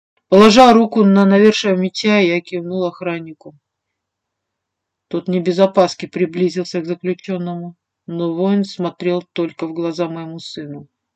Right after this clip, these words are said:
и не шевелился, прикованный этим взглядом не хуже, чем железом.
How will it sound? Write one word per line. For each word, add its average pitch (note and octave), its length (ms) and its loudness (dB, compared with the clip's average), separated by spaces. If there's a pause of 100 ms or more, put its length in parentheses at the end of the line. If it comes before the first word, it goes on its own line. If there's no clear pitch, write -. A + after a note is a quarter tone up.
и F#3 80 -6
не F3+ 80 -4
шевелился, F3 720 -2 (800)
прикованный E3+ 760 0
этим F3 280 -6
взглядом F3+ 540 -2
не D#3+ 80 -10
хуже, F3 320 -8
чем E3 280 -14
железом. D#3+ 540 -6